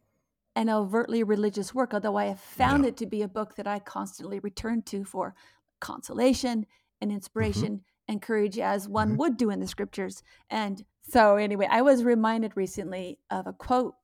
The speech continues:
Speaker 1: I had heard a long time ago in one of the letters Tolkien wrote, where he says that the books were fundamentally religious and a Catholic work. And so I was wondering, in what ways is this a
Speaker 2: Mm.
Speaker 1: fundamentally religious work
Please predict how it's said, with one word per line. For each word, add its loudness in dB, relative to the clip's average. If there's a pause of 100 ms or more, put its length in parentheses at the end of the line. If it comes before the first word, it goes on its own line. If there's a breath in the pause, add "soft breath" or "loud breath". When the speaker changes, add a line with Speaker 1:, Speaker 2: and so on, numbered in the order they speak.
(280)
Speaker 1:
I -8
had -8
heard -12
a -8
long -4
time -6
ago -10 (760)
in -2
one -2
of -4 (320)
the -4
letters -2
Tolkien -6
wrote, -6
where -6
he -4
says -6
that -10
the -6
books -8
were -4 (640)
fundamentally 2
religious -2
and -4
a -6
Catholic -6
work. 0 (100)
And -6
so -6
I 0
was -2
wondering, 0
in -4
what 0
ways 2
is -4
this -8
a -16
Speaker 2:
Mm. -18
Speaker 1:
fundamentally 2
religious -2
work -2